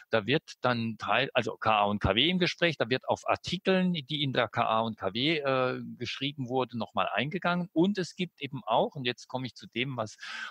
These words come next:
unser Thema ja auch war, Regelwerk sozusagen im Gespräch, ja. Und da haben wir auch,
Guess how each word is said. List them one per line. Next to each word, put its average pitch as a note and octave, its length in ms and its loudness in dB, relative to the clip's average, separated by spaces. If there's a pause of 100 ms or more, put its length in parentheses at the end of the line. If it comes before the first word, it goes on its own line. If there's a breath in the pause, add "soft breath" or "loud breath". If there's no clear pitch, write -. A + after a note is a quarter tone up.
(100)
unser B2 240 0
Thema C#3+ 240 0
ja D#3+ 180 0
auch C#3+ 260 0
war, D3 280 2 (380 loud breath)
Regelwerk G#2+ 920 0
sozusagen A2 760 -2
im C#3 180 2
Gespräch, G2 720 -4
ja. A2+ 380 0
Und B2 180 -4 (160)
da D3 480 2
haben C3 240 -4
wir B2+ 200 -2
auch, C#3+ 420 2